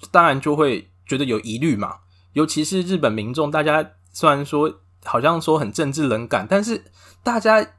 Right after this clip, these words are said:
稍微仔细的看一下，就会觉得说，诶，你这个东京警报，就我刚刚讲的，诶，你发布了大概十天就解除了，诶。然后你再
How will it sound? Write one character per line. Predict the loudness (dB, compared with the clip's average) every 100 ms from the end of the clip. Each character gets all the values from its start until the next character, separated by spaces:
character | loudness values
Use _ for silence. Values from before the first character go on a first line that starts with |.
| _
稍 | 4 6
微 | 6 2 0 -4 _ _ -14
仔 | -8
细 | -6 -4 0
的 | 0
看 | 0 -2 -2
一 |
下， | 0 -2
就 | 0 -2
会 | 0
觉 | -2
得 | -2
说， | -2 -2 -4 _ _
诶， | -2 0
你 | 0
这 | 0
个 | 0
东 | 2 2 2
京 | 0 0
警 | -2 0
报， | 2 2 -2 _
就 | 0
我 | 2
刚 | 2
刚 | 0
讲 | -2 -4
的， | -6 -18 _
诶， | -2
你 | -2
发 | 6 6 6
布 | 2 2
了 | 2
大 | 0 -2
概 | 0 -2
十 | -4
天 | -6 -6 0
就 | -2
解 | -2 -8
除 | -8 -8
了， | -8
诶。 | -10 -14 _ _ _ _ _
然 | 2 4
后 | 4
你 | 4
再 | 4 4 4